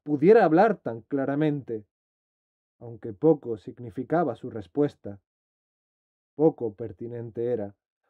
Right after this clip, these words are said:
pues no podemos sino concordar en que ningún ser humano ha sido antes bendecido con la visión de un pájaro posado sobre el dintel de su puerta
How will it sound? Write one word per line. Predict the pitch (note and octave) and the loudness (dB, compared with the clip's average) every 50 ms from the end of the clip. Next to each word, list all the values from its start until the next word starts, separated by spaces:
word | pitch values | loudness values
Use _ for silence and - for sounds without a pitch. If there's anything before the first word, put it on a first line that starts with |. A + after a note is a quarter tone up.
| _ _ | _ _
pues | - B2 A2+ - | -12 -12 -10 -8
no | C#3 C#3+ D3 C3+ | -6 -6 -4 -2
podemos | D3 C3+ C#3 D3 D3 C3 A#2 A2 G#2+ - _ _ _ _ _ _ _ _ _ | -2 0 0 0 -2 -2 -6 -8 -10 -14 _ _ _ _ _ _ _ _ _
sino | _ - D#3 D3 C#3+ C#3+ | _ -4 -4 -2 -2 -2
concordar | - C#3 C#3 B2 - C#3 C3+ B2+ B2+ D#3+ F3 E3+ D#3+ | -4 -4 -4 -4 -4 -4 -4 0 2 2 2 2 2
en | C3 B2+ A#2 A2 | -2 -4 -8 -12
que | - A#2+ | -12 -12
ningún | A2+ A2 A2+ A#2+ A#2+ C3+ D#3+ D#3+ | -12 -12 -12 -8 -4 -2 0 -2
ser | D3 - - C#3+ C3 | -2 -2 -2 -2 -2
humano | C3 A#2+ B2+ C3 C3 B2 A2 G2+ G2 _ _ _ _ _ _ _ _ _ - | -2 -4 -6 -6 -6 -8 -10 -12 -16 _ _ _ _ _ _ _ _ _ -16
ha | C3 B2 | -16 -8
sido | - F#3 D#3+ D3+ D#3+ D#3+ | -4 -2 2 2 2 2
antes | E3 D#3+ D3+ - - A#2 A2 - | 2 0 -2 -4 -6 -10 -10 -10
bendecido | - A#2 A2+ A2+ A#2 A2 A#2 G#2 - D3+ D3+ C#3+ C3 A2+ G2 | -10 -10 -10 -10 -10 -10 -12 -6 -2 0 2 2 2 0 -2
con | - G#2+ G#2+ G#2 | -6 -8 -8 -8
la | G#2 G2+ | -8 -8
visión | G#2+ G2+ - - C3+ C3 C3 B2+ B2 | -10 -10 -6 -6 -4 -4 -4 -6 -6
de | B2+ B2+ | -6 -6
un | B2 A#2+ A2 | -6 -8 -8
pájaro | - - C#3+ C#3 G#2 B2 A2+ A2+ A2 A2 - _ _ _ _ | -8 -6 -6 -6 -6 -8 -8 -8 -8 -10 -10 _ _ _ _
posado | - C#3 B2 - - E3 E3+ E3 B2+ A2 G#2 G2 | -12 -12 -10 -6 -2 -2 0 0 -2 -4 -6 -12
sobre | F#2+ - A#2+ A2 A2 | -12 -12 -12 -10 -10
el | G#2+ G#2+ | -10 -10
dintel | G2+ A2+ A2 A2 G2+ - C#3+ C#3 C3+ B2 | -10 -12 -14 -12 -8 -6 -4 -4 -4 -4
de | B2 A#2 G2+ | -6 -10 -10
su | - B2+ | -12 -4
puerta | A#2 C#3 D3+ C#3+ C#3+ - - G2+ - F#2 | 0 0 2 0 0 -4 -14 -16 -16 -16